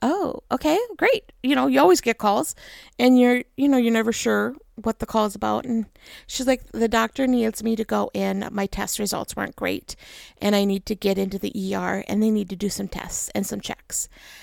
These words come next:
And I was like, "Okay," like, adrenaline starts pumping through your body. And I get my, get the dinner done, and she needed to do a little bit of packing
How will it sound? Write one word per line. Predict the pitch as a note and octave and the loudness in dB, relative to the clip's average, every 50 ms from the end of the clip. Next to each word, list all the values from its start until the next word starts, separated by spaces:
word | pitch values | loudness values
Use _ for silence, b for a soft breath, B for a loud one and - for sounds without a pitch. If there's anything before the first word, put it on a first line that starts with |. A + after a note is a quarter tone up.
| B B B B B B B B B _ | B B B B B B B B B _
And | A#3+ B3 B3 B3 - | 6 6 8 8 8
I | A3+ A#3+ B3+ | 8 8 10
was | C#4 C#4 C4 C4 | 8 6 4 4
like, | B3+ A#3 A3+ A3 G#3+ - - - _ _ _ _ _ _ _ - | 4 4 4 2 -2 -4 -8 -18 _ _ _ _ _ _ _ 4
"Okay," | A3 G#3+ - F4 G4+ E4+ G3+ F#3 - _ | 4 4 6 4 4 2 0 -4 -10 _
like, | - G#3 G3 G3 - - | 0 0 0 0 0 -4
adrenaline | G3+ F#3+ G#3+ G3+ G3+ G3+ G#3 G#3+ G#3+ G#3+ | -4 0 2 2 2 2 2 2 2 2
starts | - A3 G#3 - | 0 -2 -2 -4
pumping | - - G3+ G3+ F#3+ G3 | -4 -4 -4 -2 -2 -4
through | F#3 G3+ G#3 | -4 -2 -2
your | A3 A#3+ | 0 0
body. | C4 D4 D4+ D4 A#3 G#3 G3 G3+ - - - B B B B B B B B B B - | 0 0 0 0 0 0 -2 -4 -6 -8 -14 B B B B B B B B B B 2
And | A3 A#3 A3+ A3+ A3+ B3+ B3+ A#3+ - - - _ _ | 4 6 8 8 8 8 6 6 2 -10 -20 _ _
I | - A3+ A3 A3 G#3+ G#3+ G#3 G#3+ G#3+ - - _ _ _ _ _ _ _ _ _ - - _ _ - | 0 2 4 4 4 4 4 2 0 -2 -8 _ _ _ _ _ _ _ _ _ -20 -20 _ _ -6
get | G3+ A3+ A3+ - | 0 0 0 2
my, | A#3+ B3 - - G#3+ | 0 -4 -4 -4 -4
get | - A#3+ - _ _ - | -4 -4 -4 _ _ 0
the | B3 A#3+ A#3 A3+ A3 A3 G#3+ F#3+ | 2 4 6 6 4 4 2 2
dinner | - A#3 A#3+ A#3+ A3+ A3 | 2 4 4 4 2 2
done, | - - A3+ A3 A3 A3 G#3+ G#3+ G#3+ A3 G#3+ B B B B B B B _ _ | 2 2 4 6 6 6 6 6 6 4 0 B B B B B B B _ _
and | - G#3 G3+ G3 G3+ G3 | 4 4 4 4 2 2
she | - - - C4 C4 B3+ | 0 0 2 4 6 6
needed | B3+ B3+ B3 A#3+ A#3+ G#3+ | 6 6 6 4 2 0
to | - A3+ | -2 -4
do | G#3 G#3+ G#3+ | -2 0 0
a | G#3+ | 2
little | G#3 G#3 G3+ G3+ | 2 2 0 0
bit | G3 F#3+ | 0 -2
of | G3 - | -4 -4
packing | - - - B3 A#3 A3+ - A#3 A#3 A3+ A3+ A3 A3+ A3 | -6 -4 -2 0 -2 0 -2 -2 0 0 2 0 0 -2